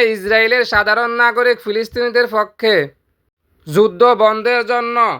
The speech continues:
রক্তচোষা নেতানিয়াহুর বিরুদ্ধে রাস্তায় নামে হাজারো মানুষ। অথচ নিরীহ ফিলিস্তিনির পক্ষে আরব দেশগুলো ইসরায়েলের বিরুদ্ধে এখন পর্যন্ত তেমন কোনো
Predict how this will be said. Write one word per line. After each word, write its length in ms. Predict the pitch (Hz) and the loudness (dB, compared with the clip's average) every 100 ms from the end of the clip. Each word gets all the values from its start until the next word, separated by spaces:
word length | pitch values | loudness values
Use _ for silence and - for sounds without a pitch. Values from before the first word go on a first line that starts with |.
| _ _ | _ _
রক্তচোষা 720 | 180 208 - 226 208 214 247 208 | -4 -4 -4 -8 -6 -4 -2 0
নেতানিয়াহুর 880 | 208 208 214 214 214 214 214 220 214 143 _ _ _ _ _ - | 0 0 0 0 0 0 2 0 0 -6 _ _ _ _ _ -6
বিরুদ্ধে 460 | 156 202 226 196 247 | 0 2 2 2 2
রাস্তায় 540 | 220 220 - 233 220 214 | 2 -2 -4 -2 0 0
নামে 280 | 214 220 214 | -2 0 0
হাজারো 360 | 208 208 226 240 | 0 0 0 0
মানুষ। 440 | 226 208 208 214 165 - - _ _ _ _ _ _ 170 | 0 0 0 -4 -8 -12 -20 _ _ _ _ _ _ -2
অথচ 320 | 185 220 240 247 214 | 2 2 2 2 2
নিরীহ 280 | 214 233 254 247 | 0 2 2 0
ফিলিস্তিনির 640 | 247 220 240 247 247 240 | -4 -8 -8 -8 -8 -6
পক্ষে 460 | 233 220 220 - 240 196 | -2 -2 -2 -4 0 2
আরব 240 | 202 214 208 185 | 0 -2 -4 -4
দেশগুলো 540 | 220 214 190 220 240 226 | -4 -4 -8 -8 -6 -4
ইসরায়েলের 540 | 208 180 214 220 226 240 | -6 -4 0 2 2 0
বিরুদ্ধে 520 | 190 226 220 190 214 160 - _ _ _ _ _ _ _ - | -2 -6 -4 -2 0 -2 -6 _ _ _ _ _ _ _ -2
এখন 340 | 202 220 247 247 | -2 2 0 2
পর্যন্ত 520 | 254 240 247 240 247 247 196 | 0 2 0 0 2 2 2
তেমন 280 | 208 208 247 240 | 0 -2 -4 -4
কোনো 220 | 240 | -4